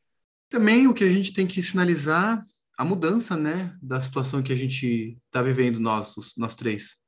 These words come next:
Porque o contexto em que o podcast começou dois anos atrás foi no meio da pandemia, todo mundo de quarentena nas suas casas. Ou a gente não tava trabalhando, ou tava trabalhando num regime remoto, que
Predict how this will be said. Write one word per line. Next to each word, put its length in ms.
Porque 680
o 80
contexto 420
em 60
que 100
o 100
podcast 380
começou 420
dois 380
anos 240
atrás 580
foi 480
no 140
meio 140
da 80
pandemia, 580
todo 220
mundo 200
de 380
quarentena 560
nas 160
suas 180
casas. 640
Ou 160
a 60
gente 180
não 60
tava 220
trabalhando, 540
ou 40
tava 180
trabalhando 440
num 100
regime 320
remoto, 640
que 380